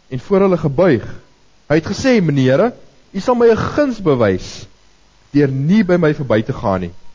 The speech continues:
Laat ek eers 'n bietjie water laat haal, sodat u u voete kan was, en kom rus dan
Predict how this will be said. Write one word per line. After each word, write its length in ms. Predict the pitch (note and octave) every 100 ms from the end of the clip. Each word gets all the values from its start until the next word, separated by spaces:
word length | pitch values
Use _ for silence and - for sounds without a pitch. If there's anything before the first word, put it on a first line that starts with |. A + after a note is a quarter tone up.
| - - - - - B2
Laat 260 | F#3+ B3+
ek 140 | C4 A#3+
eers 180 | B3 A#3
'n 60 |
bietjie 220 | F#3+ G3+
water 520 | D3+ C#3+ G#3 A3+ G3+ E3+
laat 180 | F3 E3
haal, 420 | B2+ C#3+ D3 A#2+ - - -
sodat 400 | - F#3+ F#3 F3 F3+
u 160 | G#3+ G3+
u 60 |
voete 280 | - A3+ A#3
kan 260 | G#3+ E3+ C#3
was, 480 | C#3+ A#2+ - - - _ _ _ _ _ _ _ _ -
en 180 | E3 E3+
kom 200 | A3 E3
rus 340 | C#3 F3+ F#3+
dan 380 | D#3 B2+ A2